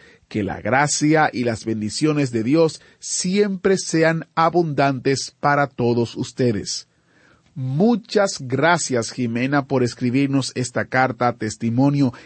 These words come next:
y reportarnos desde Quito, Ecuador. Qué bueno es saber que compartes con otros, incluyendo con tu familia, lo que estás aprendiendo y el programa.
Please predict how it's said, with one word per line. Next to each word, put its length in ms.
y 80
reportarnos 1000
desde 460
Quito, 520
Ecuador. 600
Qué 120
bueno 380
es 80
saber 320
que 140
compartes 680
con 260
otros, 500
incluyendo 880
con 240
tu 160
familia, 720
lo 200
que 120
estás 360
aprendiendo 880
y 260
el 140
programa. 540